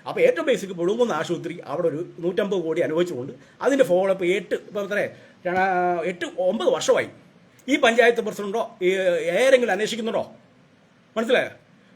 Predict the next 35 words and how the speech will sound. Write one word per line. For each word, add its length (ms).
പുളുങ്കുന്ന് 320
പഞ്ചായത്ത് 400
പ്രസിഡന്റോ, 400
പിന്നെ 160
ബ്ലോക്കിൻ്റെ 420
ചുമതല 220
എന്ന് 140
പറയുന്നത്, 260
ബ്ലോക്കിൻ്റെ 400
ചുമതല 260
ആണെങ്കിലും 300
പഞ്ചായത്ത്, 400
പുളുങ്കുന്ന് 260
പഞ്ചായത്ത് 360
പ്രസിഡന്റ്, 360
പുളുങ്കുന്ന് 300
പഞ്ചായത്ത് 340
പ്രസിഡന്റ് 280
കുഴപ്പം, 320
ആ, 40
അത്യാവശ്യമായിട്ട് 440
ഇടപെടേണ്ട 340
കാര്യമാണ് 400
പുളുങ്കുന്ന് 320
അത്യാവശ്യമായിട്ട്. 520
എന്തുകൊണ്ട് 280
നാളെ 200
ഇടപെടുന്നില്ല? 420
ഇത് 120
നിന്നാ 240
ഞങ്ങൾ 160
മണ്ടന്മാരോ 480
പൊട്ടന്മാരാണ് 380
നിൽക്കാനോ? 240
അപ്പം 140